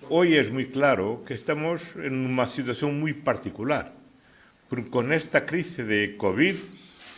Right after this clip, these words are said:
era el momento de al menos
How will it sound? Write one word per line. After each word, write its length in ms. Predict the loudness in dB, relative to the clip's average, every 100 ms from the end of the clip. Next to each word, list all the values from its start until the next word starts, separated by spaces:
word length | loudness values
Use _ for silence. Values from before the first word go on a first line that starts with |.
| -20 -20 4
era 240 | 8 10
el 300 | 8 6 2
momento 520 | 0 0 0 0 0 4
de 300 | 4 4 2
al 200 | 2 2
menos 480 | 0 -2 0 -4